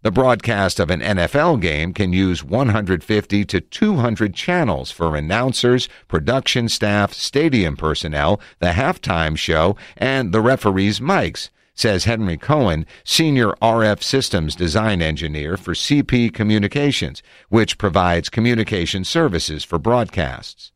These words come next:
"We get temporary authority from the F C C all the time to use spectrum," Cohen explained,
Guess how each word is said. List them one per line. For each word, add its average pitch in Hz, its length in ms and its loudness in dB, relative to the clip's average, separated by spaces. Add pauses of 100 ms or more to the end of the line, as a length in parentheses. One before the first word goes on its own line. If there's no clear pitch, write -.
(220)
"We 190 160 2
get 190 300 2
temporary 165 720 4
authority 98 600 2
from 92 220 -2
the 90 160 0
F 113 140 0
C 95 240 -2
C 110 260 0
all 117 320 2
the 110 100 2
time 123 500 0
to 95 100 0
use 92 340 0
spectrum," 87 560 -4
Cohen 85 320 0
explained, 82 560 -2